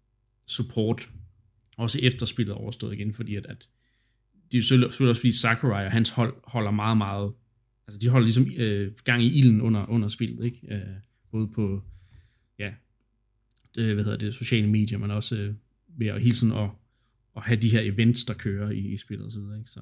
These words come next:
ja, jeg, jeg glæder mig til at se, om spillet bliver ved med at få den der kærlighed, øh, efter udviklingstiden er overstået. Fordi der er mange Nintendo-spil, føler jeg, hvor at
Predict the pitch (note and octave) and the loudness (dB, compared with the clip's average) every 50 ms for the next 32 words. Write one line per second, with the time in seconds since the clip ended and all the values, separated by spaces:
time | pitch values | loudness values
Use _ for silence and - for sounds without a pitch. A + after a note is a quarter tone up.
0 | G2+ G2+ G#2+ A2 - _ _ - A2 G#2+ G#2+ A2+ A#2+ - C3 C3+ C#3 C3+ B2+ C3 | -14 -14 -14 -14 -14 _ _ -14 -10 -10 -8 -8 -6 -2 0 0 0 0 0 -2
1 | A#2 A2 - - A#2+ G#2+ A2 - _ _ _ _ _ _ _ _ _ _ _ _ | -4 -6 -4 -4 -4 -4 -6 -8 _ _ _ _ _ _ _ _ _ _ _ _
2 | _ - A2 G#2+ G#2+ G#2+ - - C#3 B2 A#2 A2+ G#2 G2+ G2 - _ _ _ _ | _ -8 -4 -2 -2 -2 0 4 4 4 4 4 2 -2 -4 -8 _ _ _ _
3 | _ _ _ _ - B2 A#2 A2+ C3+ C#3 C#3 C3 A#2+ A2+ A2 - - A#2+ A2 G#2 | _ _ _ _ 0 2 6 8 10 10 10 10 8 8 4 0 0 0 0 0
4 | G#2+ - - G#2 G2 G#2 - - - G2+ G#2 A2 A#2 G#2 A#2+ A2+ - - _ _ | -2 -2 -4 -4 -6 -6 -6 -4 -4 -2 0 0 0 0 -2 -4 -6 -10 _ _
5 | - - A#2 - - - - - - A#2+ A#2+ - - G#2+ G#2 G#2 - _ _ _ | -16 -14 -14 -14 -16 -16 -18 -8 -6 -6 -6 -4 -8 -10 -10 -10 -12 _ _ _
6 | _ _ _ _ _ _ _ _ _ _ _ _ _ _ _ C3 B2+ A#2+ B2+ - | _ _ _ _ _ _ _ _ _ _ _ _ _ _ _ 6 6 8 8 6
7 | B2+ A#2+ G#2+ G#2 - - A#2+ G#2+ A2+ A#2+ A#2+ A#2 A2+ A2 - G#2+ G#2 G#2+ A#2 A2 | 6 4 2 0 0 -2 -2 -4 -4 -4 -6 -6 -6 -8 -8 -8 -4 -2 0 0
8 | A2+ G#2+ A#2+ B2+ A#2 A2+ A#2 B2 C3 C3+ C3 A#2+ G#2+ - - G#2+ G#2+ A2+ A2 - | 2 6 6 6 6 6 8 8 10 10 10 10 8 4 2 0 0 -2 -4 -4
9 | - G2+ G2+ - - - _ - B2+ G#2+ G#2 G2 F#2+ - F#2+ G#2 A2 G#2 G2 - | -6 -6 -6 -8 -10 -12 _ 0 0 0 0 -4 -6 -8 -8 -8 -6 -6 -6 -8
10 | - - - - | -10 -12 -16 -18